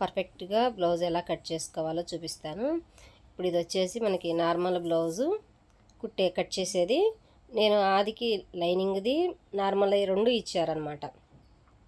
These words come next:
కానీ మీకు లైనింగ్ దాంతోటి మెజర్‌మెంట్ చూసి ఎలా కట్ చేసుకోవాలో చూపిస్తాను. వీడియో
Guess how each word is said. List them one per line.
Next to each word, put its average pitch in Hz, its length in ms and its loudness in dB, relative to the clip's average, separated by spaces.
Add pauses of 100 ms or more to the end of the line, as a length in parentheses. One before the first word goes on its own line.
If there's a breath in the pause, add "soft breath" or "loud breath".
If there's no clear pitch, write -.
(460)
కానీ 214 240 2
మీకు 208 220 -4
లైనింగ్ 190 360 2
దాంతోటి 180 400 -2 (680 soft breath)
మెజర్‌మెంట్ 185 540 0
చూసి 185 280 -4 (100)
ఎలా 180 120 2 (100)
కట్ 180 200 -4
చేసుకోవాలో 170 540 -4
చూపిస్తాను. 175 560 -6 (920 soft breath)
వీడియో 180 200 -2